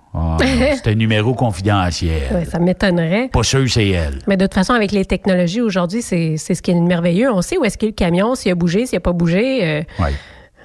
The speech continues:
Speaker 2: maintenant, euh, avec un message, puis
Speaker 1: Ah
Speaker 2: avec,
Speaker 1: oui, mais
Speaker 2: euh, le satellite,
Speaker 1: quand
Speaker 2: euh,
Speaker 1: ça coûte un layover, il y a certains répartiteurs ou il y a certaines entreprises que c'est déjà trop cher en partant.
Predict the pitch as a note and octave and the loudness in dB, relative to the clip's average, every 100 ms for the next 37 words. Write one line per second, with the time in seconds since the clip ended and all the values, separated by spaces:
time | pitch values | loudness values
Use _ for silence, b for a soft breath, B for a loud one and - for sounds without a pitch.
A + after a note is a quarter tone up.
0 | - F3 E3+ A3 B3+ E3+ E3+ F#3 F#3+ G#3+ | -4 -2 0 0 0 -2 -2 -2 0 2
1 | A3 G#3+ G3+ C4 C#4+ - G#3 F3+ F#3+ G3 | 2 2 2 0 0 0 0 2 0 2
2 | F3 E3 D#3+ E3 - F#3 F#3+ F3 B3 - | 2 2 0 0 0 -2 0 0 -2 -4
3 | - E3+ C2 - A#2+ E2 D2 D2 C2+ D2+ | -4 -2 -4 -2 -2 -2 -2 -4 -4 -4
4 | A#2+ C#3 F2 C2 D2 - F#2 G2+ G2 F2+ | -4 -2 -4 -4 -6 0 2 2 2 0
5 | C2+ - _ _ _ _ _ _ - D#2 | -4 -12 _ _ _ _ _ _ -8 -4
6 | - - - F2+ B2+ C#3 D#2 C#2+ C#2+ - | -4 -4 -4 -2 0 -2 -2 -4 -4 -4
7 | F2+ A2+ G#2+ F#2+ E2 D#2 - D3 C#3 A2+ | -2 2 2 2 0 0 0 0 -2 -4
8 | - - _ - F#2 F#2+ G#2 F#2+ - - | -10 -16 _ -6 -4 0 -2 -4 -10 -8
9 | D#2 - D#2+ D#2+ D2+ F2 - F#2 F#2+ - | -8 -6 -4 -2 0 0 0 0 0 2
10 | G#2+ A2 G#2 F#2 F#2 A#2 - E2+ | 2 2 0 -2 0 -2 0 0